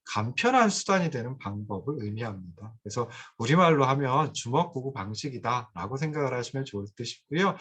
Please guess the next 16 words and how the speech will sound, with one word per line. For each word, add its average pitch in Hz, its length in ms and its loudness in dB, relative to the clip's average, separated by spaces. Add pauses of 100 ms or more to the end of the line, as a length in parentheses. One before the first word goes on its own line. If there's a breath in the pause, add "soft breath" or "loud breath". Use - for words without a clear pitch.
(260 loud breath)
그래서 123 220 2
이런 139 240 4
주먹구구 160 500 4
방식에 131 400 0
해당하는 123 500 -2
판단, 160 640 4 (320 loud breath)
그리고 107 420 2 (220 loud breath)
그런 135 380 2
의사결정 123 760 -2
방식을 101 680 -2
휴리스틱이라고 135 1040 -2 (300 loud breath)
생각을 131 420 -2
하시면 117 440 -6
좋을 95 220 -8
듯 101 100 -12
싶습니다. 90 680 -14